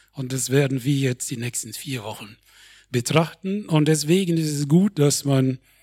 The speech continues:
nicht gleich alle Details rein, rausschmeißt, sondern heute gehen wir erstmal vom Grundsatz aus. Erster Johannes, im ersten Brief Johannes, es steht im Kapitel zwei, ist unten den Versen zwölf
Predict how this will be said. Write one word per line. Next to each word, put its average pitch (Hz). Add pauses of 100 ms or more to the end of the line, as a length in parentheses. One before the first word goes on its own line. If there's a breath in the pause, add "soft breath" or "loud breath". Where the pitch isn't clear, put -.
nicht 175
gleich 156
alle 196
Details 160
rein, 165 (200)
rausschmeißt, 180
sondern 160
heute 143 (400 soft breath)
gehen 147
wir 135
erstmal 117
vom 107
Grundsatz 131
aus. - (420)
Erster 208
Johannes, 185
im 160
ersten 175
Brief 180
Johannes, 156
es 165
steht 165
im 147
Kapitel 143
zwei, 147
ist 175
unten 143
den 135
Versen 147
zwölf 160